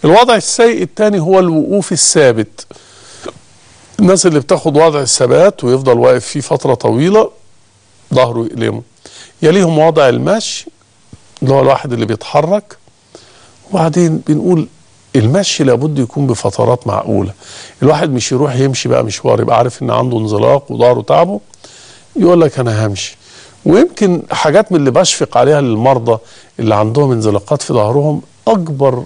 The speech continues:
مشكله وشكوى هو شيل كميه كبيره جدا من الاشعاعات معاهم وهم رايحين للدكتور.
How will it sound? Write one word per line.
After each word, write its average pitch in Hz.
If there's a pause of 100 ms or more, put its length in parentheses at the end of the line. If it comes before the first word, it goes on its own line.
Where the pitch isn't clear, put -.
(140)
مشكله 151
وشكوى 180 (540)
هو 151
شيل 160
كميه 147
كبيره 139
جدا 139
من 123
الاشعاعات 127
معاهم 123
وهم 117
رايحين 110
للدكتور. 101